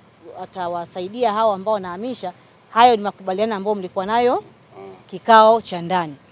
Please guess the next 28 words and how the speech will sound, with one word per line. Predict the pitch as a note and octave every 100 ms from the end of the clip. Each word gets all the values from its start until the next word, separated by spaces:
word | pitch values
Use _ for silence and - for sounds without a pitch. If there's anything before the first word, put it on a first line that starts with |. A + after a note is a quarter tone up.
| _
Kikubwa | - F3+ - B3+ A#3+
ni | F#3+
kwamba | - A3 G#3
Wanashinyanga | F3 - F3+ G3 G3+
wanataka | E3+ D#3 F3+ E3+
barabara | D3+ D#3 E3+ E3+ C4+ _ _ _ _ D#3 E3
ianze | F3 F3+ E3+
ujenzi. | C#3+ C#3 D#3 D3 C3 _ _ _
Kwa | -
hiyo | F#3+
ninaomba | F#3+ F#3+ A3 A3+
sana | G3+ - G#3 E3
kila | - C4+ B3+
mmoja | B3+ C#4 C#4+
ata-, | B3 G#3
ajitathmini. | G3 F#3 F3 - D#3 B2 - _ _ _ _ _
Na | D#3+
tutakuwa | - F#3+ - B3
tunafanya | G#3 F#3+ A3+ A3
vikao | F3+ F3+ A3 G#3+ F#3+
vya | F3
mara | F#3 F#3
kwa | F3 D#3+
mara | D#3 C#3+ C#3+ - _ _ _ _
nikifuatilia | D3+ - - F3 - F#3 A#3+ B3 A#3 G#3 _ _ _ _ -
utekelezaji | D#3+ F3+ - E3+ D#3+ G3 G3 F#3 G3 -
wa | D#3
hili. | - F3 C#3+